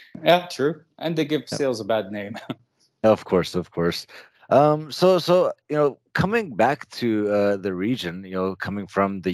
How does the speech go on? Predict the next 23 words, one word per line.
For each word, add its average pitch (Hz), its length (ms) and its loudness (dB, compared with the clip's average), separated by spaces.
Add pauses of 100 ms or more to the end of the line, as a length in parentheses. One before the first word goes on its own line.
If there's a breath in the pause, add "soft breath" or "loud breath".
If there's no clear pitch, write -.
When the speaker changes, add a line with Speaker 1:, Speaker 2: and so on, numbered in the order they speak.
(140)
Speaker 2:
U 101 120 6
S 92 140 0
education, 101 840 -2 (360 loud breath)
uh, 87 380 4 (100)
getting 95 320 2
your, 90 260 -2
your 90 120 -12
career 95 360 -2
off 92 220 0
the 92 80 -8
ground 92 420 2
with 87 220 -6
selling 90 320 0
software 87 420 -2
as 87 140 -2
a 80 60 -12
service 87 520 0
in 95 120 -8
the 90 100 -2 (100)
U 82 100 0
S, 85 220 2 (300 loud breath)
and 87 220 4
then, 101 420 2